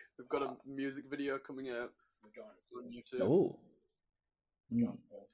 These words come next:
Speaker 3: Uh, and then so for the tour, obviously you, you're playing in Brisbane first, uh, yesterday and, and today. Where, where are you headed off to next?
Speaker 2: Uh, we're pla-,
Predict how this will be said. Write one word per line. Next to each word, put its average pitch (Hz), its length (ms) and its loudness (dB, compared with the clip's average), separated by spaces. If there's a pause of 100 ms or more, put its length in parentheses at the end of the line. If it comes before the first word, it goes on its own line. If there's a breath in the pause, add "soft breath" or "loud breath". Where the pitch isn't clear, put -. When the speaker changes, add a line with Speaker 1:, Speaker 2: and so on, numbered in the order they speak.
(540 soft breath)
Speaker 3:
Uh, 110 280 12
and 123 220 12
then 120 160 12
so 120 280 12
for 117 140 10
the 110 80 12
tour, 127 400 12
obviously 120 360 12
you, 107 220 12
you're 110 80 12
playing 104 280 12
in 98 80 6
Brisbane 101 360 8
first, 110 480 12
uh, 98 160 12
yesterday 98 500 12
and, 90 160 4
and 107 180 2
today. 104 460 12
Where, 143 200 12
where 110 200 12
are 101 60 12
you 104 100 12
headed 98 240 12
off 92 140 8
to 98 160 10
next? 90 420 4 (260)
Speaker 2:
Uh, 113 220 4
we're 123 120 2
pla-, 127 280 2